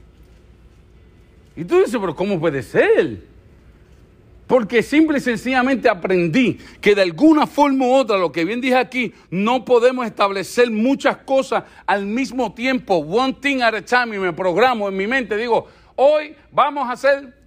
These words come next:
dos columnas", y voy y hago dos columnas, y termino a la una, y puedo seguir, pero ¿sabes qué hago?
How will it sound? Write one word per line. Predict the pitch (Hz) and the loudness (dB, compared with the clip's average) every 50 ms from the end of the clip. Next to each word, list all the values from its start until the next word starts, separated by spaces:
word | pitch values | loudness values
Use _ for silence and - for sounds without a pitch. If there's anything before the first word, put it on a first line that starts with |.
| _ _ _ _ _ | _ _ _ _ _
dos | - 127 294 311 - - | -2 2 2 2 2 2
columnas", | - 233 247 240 226 208 180 156 135 113 92 - _ _ _ _ _ _ _ _ _ _ _ _ _ _ _ _ _ _ _ _ | 0 0 2 2 0 -2 -4 -6 -8 -10 -12 -16 _ _ _ _ _ _ _ _ _ _ _ _ _ _ _ _ _ _ _ _
y | - 226 214 | -12 -8 -4
voy | 190 247 294 302 | -2 0 0 2
y | 269 | 2
hago | 285 311 311 330 320 311 233 - _ _ _ | 2 2 2 2 0 0 -2 -8 _ _ _
dos | - - - 117 147 254 262 - | -20 -20 -6 -2 0 0 0 0
columnas, | - 302 294 285 247 202 165 143 120 117 - _ _ _ _ _ _ _ _ _ - | -2 -2 -2 0 0 -2 -4 -6 -10 -12 -14 _ _ _ _ _ _ _ _ _ -12
y | 247 254 | -12 -8
termino | 185 240 233 220 233 269 302 311 | -6 -6 -6 -4 -6 -4 -2 -2
a | 302 | 0
la | 294 277 262 269 | 2 2 0 0
una, | 302 302 277 226 160 123 - _ | -2 -4 -4 -4 -6 -6 -8 _
y | - 233 226 | -10 -10 -6
puedo | 170 262 302 320 311 269 | -2 0 0 0 -2 -2
seguir, | - 262 262 269 302 277 | -4 -4 -4 -4 -4 -4
pero | 262 240 233 | -4 -4 -2
¿sabes | - 294 294 233 | 0 -2 -2 0
qué | 302 311 | 0 -2
hago? | 302 240 170 139 107 | -2 -2 -4 -8 -14